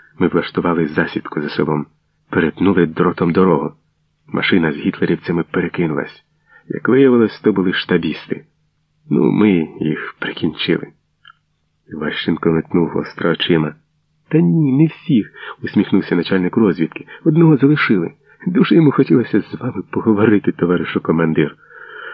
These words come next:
«Ну що ж, поговоримо». «А це наші трофеї,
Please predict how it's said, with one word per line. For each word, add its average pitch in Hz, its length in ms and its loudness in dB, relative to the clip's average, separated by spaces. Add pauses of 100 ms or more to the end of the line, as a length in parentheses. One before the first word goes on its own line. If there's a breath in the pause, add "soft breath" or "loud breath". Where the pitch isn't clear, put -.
(340 loud breath)
«Ну - 140 0
що 78 440 0
ж, - 360 -6
поговоримо». 85 800 2 (800)
«А - 120 -10
це - 140 -4
наші 139 260 0
трофеї, 110 580 2